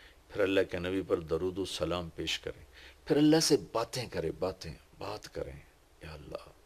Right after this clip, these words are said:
तुझे तो पता है मेरे साथ ये हुआ, मेरे साथ ये हुआ, मेरे देश के साथ ये हुआ, मेरे सूबे के साथ ये हुआ, हमारे साथ, हमें ये मुसीबत पेश आई, ये मुश्किल पेश आई और तेरे सिवा कोई करने वाला नहीं।" अल्लाह से बातें करो, मिन्नत करो, खुशामद करो।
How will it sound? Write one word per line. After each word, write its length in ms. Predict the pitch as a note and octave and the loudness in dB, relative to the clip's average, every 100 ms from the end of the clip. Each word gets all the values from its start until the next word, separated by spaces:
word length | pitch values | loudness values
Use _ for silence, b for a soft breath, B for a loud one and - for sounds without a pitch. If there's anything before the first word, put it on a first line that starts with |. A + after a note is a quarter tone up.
| _ _ b b b b b - | _ _ b b b b b -8
तुझे 220 | G#2 F#2+ | -2 0
तो 100 | E2+ | 0
पता 300 | E2 F#2+ - | 0 0 2
है 160 | F2+ E2+ | 2 2
मेरे 200 | F2+ F2 | 0 -2
साथ 200 | - E2+ | 0 0
ये 240 | D#2+ E2+ | 0 0
हुआ, 540 | E2 D#2 D#2+ D#2+ - - | 0 -2 -4 -4 -4 -6
मेरे 160 | F2 E2+ | -8 -6
साथ 320 | - D#2+ D2+ | -4 -4 -4
ये 120 | E2 | -8
हुआ, 480 | D#2 D2+ - - - | -6 -6 -6 -8 -8
मेरे 260 | - F2+ F2+ | -6 -2 0
देश 300 | E2+ G#2 G2+ | 4 4 4
के 100 | G2 | -2
साथ 260 | F2 F#2 E2 | 2 2 2
ये 140 | F2+ F2 | 0 0
हुआ, 360 | E2+ E2 E2 | 0 -2 -4
मेरे 220 | F2 F#2 | -2 -2
सूबे 340 | F2 A#2+ G#2+ G2+ | 0 0 2 0
के 140 | F#2+ | 0
साथ 220 | F2 F2+ E2 | -2 -2 0
ये 160 | F2 | -2
हुआ, 400 | E2 E2 D#2+ D#2 - B B B B - | -2 -2 -2 -4 -8 B B B B -10
हमारे 380 | A#2+ B2 A#2+ A#2 | -4 6 8 10
साथ, 240 | - A2+ G2+ - - - - - | 10 8 8 2 -20 -20 -18 -6
हमें 160 | A2 A2 | 0 4
ये 140 | G#2+ | 4
मुसीबत 480 | G2 G2 G#2 F#2 F2+ F#2+ | 2 -2 -2 -2 -2 -2
पेश 300 | F2+ F2 F2+ | -2 0 0
आई, 140 | F2 | 0
ये 140 | F#2+ | -2
मुश्किल 340 | A2 G2+ - F2+ | -2 -2 -2 -4
पेश 380 | E2+ F#2 F2 E2+ | -2 -2 0 0
आई 200 | E2+ E2+ b - | -2 -6 b -12
और 60 | - | 6
तेरे 240 | E3 D3 | 6 8
सिवा 260 | B2+ A2+ G#2 | 6 8 8
कोई 180 | G2 | 4
करने 320 | F2+ G2 G2 F#2+ | 0 0 2 2
वाला 300 | F2+ F2+ F2+ | 4 4 2
नहीं।" 140 | G2 | 0
अल्लाह 180 | C3 C#3+ | 0 0
से 160 | C#3+ | -2
बातें 460 | B2 A2+ A#2 C#3+ C3 | 0 0 0 -2 0
करो, 220 | A2 G#2 | 2 2
मिन्नत 460 | F#2+ G#2+ C3 C#3+ - | 0 -2 6 6 6
करो, 280 | G#2 G2+ F2+ | 2 2 0
खुशामद 560 | G2+ G2 A#2+ C#3 C#3 | 0 2 4 4 4
करो। 340 | - G2 F#2 | 4 4 4